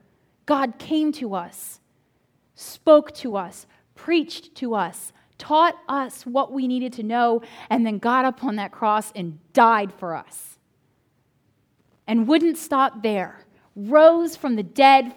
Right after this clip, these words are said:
for us. And we turn around and say, "Lord, give us eternity,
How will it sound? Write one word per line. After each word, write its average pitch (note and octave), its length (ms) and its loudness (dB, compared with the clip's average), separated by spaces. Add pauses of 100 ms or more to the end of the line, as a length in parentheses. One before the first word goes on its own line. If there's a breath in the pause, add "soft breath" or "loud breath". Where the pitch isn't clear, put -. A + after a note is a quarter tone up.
for A#3+ 380 -2 (240)
us. - 640 -6 (2500)
And B3+ 160 -2
we E4+ 160 0
turn E4+ 240 -4
around C#4+ 320 0
and C4+ 120 -4
say, C4+ 220 0
"Lord, C#4+ 380 0
give D#4+ 180 0
us F4 200 2
eternity, C4 640 -6